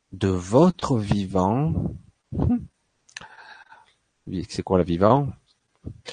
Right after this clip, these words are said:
Tant que vous êtes là,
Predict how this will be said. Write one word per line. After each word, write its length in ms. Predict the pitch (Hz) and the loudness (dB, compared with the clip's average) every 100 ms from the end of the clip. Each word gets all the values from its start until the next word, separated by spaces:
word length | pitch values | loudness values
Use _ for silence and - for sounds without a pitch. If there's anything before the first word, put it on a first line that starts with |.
| - - - - _ _ _ _ _ _ - - _ _ _ - | -18 -12 -10 -10 _ _ _ _ _ _ -20 -20 _ _ _ -2
Tant 160 | 127 | 0
que 60 | 131 | 2
vous 140 | 107 | 2
êtes 180 | 90 - | 0 0
là, 520 | 87 87 104 135 165 | 4 6 6 6 4